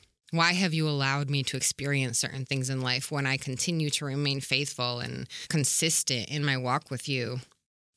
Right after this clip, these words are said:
And of course, I've had my ups and downs, so I can't give myself too much credit. But at the end of the day,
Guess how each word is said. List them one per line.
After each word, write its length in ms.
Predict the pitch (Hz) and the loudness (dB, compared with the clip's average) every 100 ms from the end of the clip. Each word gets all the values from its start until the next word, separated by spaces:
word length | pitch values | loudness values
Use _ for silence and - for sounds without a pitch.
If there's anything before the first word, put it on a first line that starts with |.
| - - | -4 4
And 80 | 180 | 4
of 100 | - | 4
course, 340 | 175 160 - | 2 4 4
I've 140 | 143 | 2
had 180 | 143 139 | 2 0
my 160 | 131 127 | 0 0
ups 240 | 113 - | 0 -2
and 120 | 127 | -2
downs, 360 | 127 120 120 127 | -2 -2 -4 -2
so 320 | - 120 123 - - - _ - | -2 -2 -8 -12 -16 -20 _ -4
I 40 | |
can't 220 | 156 151 143 | 2 2 2
give 120 | 135 | 0
myself 320 | 135 - 127 | 0 0 0
too 160 | - 160 | 2 4
much 220 | 131 - | 4 2
credit. 340 | - 131 123 - | 2 2 0 0
But 160 | 135 | 0
at 160 | 131 - | 0 2
the 80 | 143 | 2
end 220 | 156 160 | 4 2
of 80 | 131 | 0
the 80 | |
day, 520 | 131 165 156 120 131 | 0 2 2 2 -2